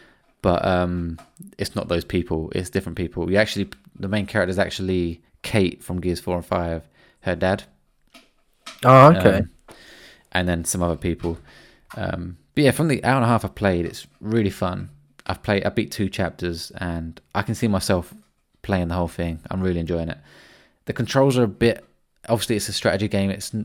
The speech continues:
Speaker 1: it's designed for P C, hence why it came out on P C first. Um, I found myself fucking up a lot. There was one point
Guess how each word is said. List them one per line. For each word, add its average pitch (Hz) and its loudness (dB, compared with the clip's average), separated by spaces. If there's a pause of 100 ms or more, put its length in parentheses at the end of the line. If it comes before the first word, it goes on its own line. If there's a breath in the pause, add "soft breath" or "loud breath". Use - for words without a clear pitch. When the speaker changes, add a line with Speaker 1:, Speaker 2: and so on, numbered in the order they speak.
(120)
Speaker 1:
it's 107 -2
designed 101 -2
for 98 -6
P 87 -6
C, 82 -6 (200)
hence - -6
why 85 0
it - -4
came 90 -2
out 82 -2
on - -10
P 90 -4
C - -10
first. 82 -6 (560 soft breath)
Um, 85 -4 (580)
I 101 -6
found 104 2
myself 90 -4
fucking 98 -4
up 95 -4
a 101 -2
lot. 104 0
There 104 -2
was 95 0
one 101 2
point 104 -2